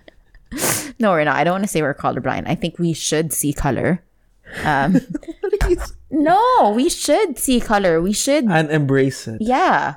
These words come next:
Speaker 2: Yeah, yeah.
Speaker 1: You don't have to be colorblind. Let's say if there's, like, a black person, you acknowledge that, okay, he's black, but nevertheless, if he's black, it doesn't make him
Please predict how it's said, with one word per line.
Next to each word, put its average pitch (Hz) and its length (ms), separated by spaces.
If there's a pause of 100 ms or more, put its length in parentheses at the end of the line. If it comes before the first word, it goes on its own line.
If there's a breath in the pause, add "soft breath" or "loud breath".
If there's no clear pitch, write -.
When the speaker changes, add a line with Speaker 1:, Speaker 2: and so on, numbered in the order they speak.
Speaker 2:
Yeah, 120 220
yeah. - 120
Speaker 1:
You 226 140
don't 262 240
have 269 280
to 254 100
be 202 100
colorblind. 170 580
Let's 131 160
say 170 120
if 160 100
there's, 160 280
like, - 120
a 131 60
black 190 420
person, 143 680
you 143 180
acknowledge 180 480
that, - 140
okay, 160 220
he's 170 180
black, 143 400
but - 200
nevertheless, 156 560
if 151 120
he's 135 160
black, 151 320
it 143 60
doesn't 147 220
make 147 180
him 135 300